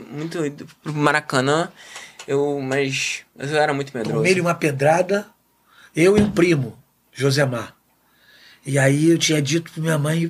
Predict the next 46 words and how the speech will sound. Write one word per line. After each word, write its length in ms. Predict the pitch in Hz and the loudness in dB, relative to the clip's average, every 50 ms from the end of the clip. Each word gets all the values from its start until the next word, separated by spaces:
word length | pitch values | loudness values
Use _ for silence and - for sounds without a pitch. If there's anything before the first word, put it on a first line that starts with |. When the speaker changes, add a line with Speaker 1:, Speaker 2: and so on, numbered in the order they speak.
| 165 - | -6 -6
Speaker 2:
que 120 | - - | -4 -4
eu 40 | 160 | -2
tinha 180 | 135 139 156 156 | 0 0 0 0
ido 100 | 160 156 | 0 0
no 60 | 165 160 | 0 0
cinema 480 | - - 202 160 143 147 147 139 135 | 2 2 2 2 4 2 2 2 0
com 140 | 131 - 135 | -2 -2 -6
ele. 260 | 120 120 113 107 101 - _ _ _ _ _ _ _ _ - - _ - - - - _ _ _ _ _ _ _ _ _ _ _ _ _ _ _ _ _ _ _ _ - - | -6 -6 -8 -10 -14 -20 _ _ _ _ _ _ _ _ -20 -20 _ -20 -20 -20 -20 _ _ _ _ _ _ _ _ _ _ _ _ _ _ _ _ _ _ _ _ -14 -12
Aí, 140 | 143 135 131 - 143 135 135 - - 135 131 - | -12 -10 -10 -10 -10 -12 -12 -14 -16 -16 -12 -10
aí 140 | 143 143 | -10 -10
foi 160 | 135 - 135 131 | -10 -10 -8 -6
lá, 220 | 135 143 143 135 135 - - - - - - - | -6 -6 -6 -8 -10 -16 -20 -20 -20 -20 -10 -6
aí, 180 | 151 156 156 | -6 -6 -6
porra, 320 | 151 - - - 156 139 143 | -6 -10 -12 -10 -6 -4 -4
eu 160 | 147 143 135 | -4 -4 0
Speaker 1:
E 40 | 135 | 2
aí 60 | - | 2
o 40 | 190 | 4
Speaker 2:
doze 120 | 208 202 | 4 4
Speaker 1:
cinema 160 | 170 165 170 175 | 4 4 4 4
Speaker 2:
anos. 100 | 170 - | 4 2
Speaker 1:
pegou 220 | 180 170 175 175 | 0 0 0 0
fogo. 360 | 175 - 165 139 131 - 143 - - - - - - - | 0 0 0 0 0 -2 -6 -10 -12 -18 -20 -20 -20 -8
Speaker 2:
Não, 440 | - - 247 - 262 254 247 240 - | -2 2 4 4 6 6 6 4 4
eu 80 | 233 | 2
disse 200 | 220 - 247 226 | 2 2 2 2
que 60 | 240 233 | 2 2
eu 60 | 220 | 2
tava 180 | 240 226 233 233 226 | 2 2 2 4 2
passando 480 | 214 196 - - - 202 214 214 214 208 | 2 2 0 0 0 0 0 0 -2 -6
numa 140 | 202 190 | -6 -6
passarela, 760 | 175 - 208 202 - - - 185 160 156 170 190 214 220 214 | 0 0 0 2 2 2 2 2 2 2 4 4 4 4 4
alguém 240 | 202 185 165 185 208 | 2 0 -2 -6 -4
tacou 320 | - - 180 139 - 180 | -4 -4 -4 -2 -4 -4
uma 140 | 190 196 180 | -2 -2 -4
pedra, 460 | 139 - - - 185 202 214 196 185 | -4 -4 0 4 4 4 6 4 2
a 40 | 180 | 0
pedra 260 | - - 190 185 190 | 2 2 2 2 2
caiu 240 | 180 - 175 180 175 170 | 0 0 0 0 0 0
em 40 | |
mim, 220 | 156 151 165 185 202 | -2 -6 -8 -6 -6
eu 100 | 196 185 | -6 -6
fui 120 | - 202 | -6 -6
parar 200 | - 185 180 185 | -2 0 0 2
no 60 | 180 | 0
hospital. 640 | 180 160 - - 160 - - - 180 202 196 - - | -2 -6 -8 -12 -14 -10 -4 0 0 0 0 -2 -8